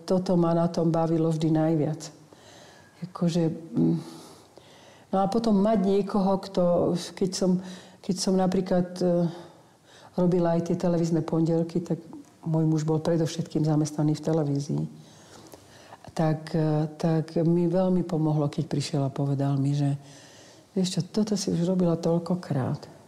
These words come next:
No, takže zmeň to, prosím ťa, však čo to?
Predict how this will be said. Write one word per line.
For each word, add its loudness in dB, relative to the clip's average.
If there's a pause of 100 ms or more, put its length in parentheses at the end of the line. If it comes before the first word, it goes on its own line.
(220)
No, -6
takže -2
zmeň 4
to, -2
prosím -4
ťa, -14
však -14 (120)
čo -8
to? -14